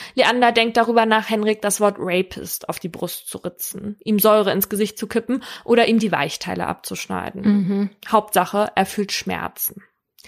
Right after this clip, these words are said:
Speaker 1: Über fünf Tage lässt Luise Henrik also in dem glauben, dass sie an einem weiteren Treffen interessiert sei und lässt sich auf Dirty Talk ein, damit Henrik keinen Verdacht schöpft. Am Freitag, dem Tag, an dem die drei ihm eine Lektion erteilen wollen,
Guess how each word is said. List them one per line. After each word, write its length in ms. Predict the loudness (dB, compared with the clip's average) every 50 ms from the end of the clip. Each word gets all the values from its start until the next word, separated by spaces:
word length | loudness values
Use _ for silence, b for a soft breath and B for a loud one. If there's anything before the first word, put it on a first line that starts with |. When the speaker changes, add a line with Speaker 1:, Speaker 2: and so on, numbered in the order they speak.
| B B B B B B B B B
Speaker 1:
Über 140 | 2 2 2
fünf 320 | 2 2 -2 -2 -2 -4 -4
Tage 480 | -2 0 2 2 0 0 -2 -4 -2 0
lässt 320 | 2 2 2 2 0 -4
Luise 400 | -4 0 2 2 2 4 4 2
Henrik 420 | 2 2 0 0 0 -2 -4 -2
also 200 | -2 -2 0 -2
in 120 | -2 0 0
dem 280 | 2 2 2 2 2
glauben, 540 | 2 2 2 0 0 -2 -2 -2 -4 -4 -6 -12 _ _
dass 140 | -4 -2 0
sie 120 | 0 2 2
an 120 | 0 2
einem 240 | 2 2 2 4 4
weiteren 420 | 4 4 4 2 0 0 0 -2
Treffen 360 | -4 -2 -4 -4 -4 -4 -6
interessiert 640 | -6 -6 -6 -6 -8 -8 -10 -10 -10 -12 -12 -12 -10
sei 300 | -8 -6 -4 -4 -6 -8 -8 -8
und 120 | -4 2
lässt 220 | 2 2 2 2 -2
sich 160 | -4 -4 -6
auf 100 | -6 -2
Dirty 340 | 2 2 2 4 2 0 -6
Talk 320 | -4 -2 -2 -2 -2 -2
ein, 200 | -2 0 2 4
damit 300 | 4 6 6 4 4 2
Henrik 320 | 2 2 2 2 -2 -4
keinen 240 | -6 -6 -4 -4 -6
Verdacht 440 | -6 -8 -8 -10 -10 -12 -12 -12 -10
schöpft. 440 | -10 -10 -12 -14 -18 -20 -20 -20 -20 -20 B B B B B B B B
Am 120 | B 0 0
Freitag, 720 | 2 2 2 2 2 0 -2 -4 -2 -2 -4 -4 -8 -18 _ _ 0
dem 160 | 2 2 2
Tag, 380 | 0 -4 -6 -6 -6 -6 -4 -2
an 140 | 0 2 4
dem 160 | 4 4 4
die 100 | 2 0
drei 240 | 0 0 2 2 2
ihm 160 | 2 0 0
eine 160 | 0 0 0
Lektion 420 | 0 -2 -2 -2 2 4 4 4
erteilen 420 | 4 0 0 0 2 2 2 4 4
wollen, 260 | 4 4 4 4 2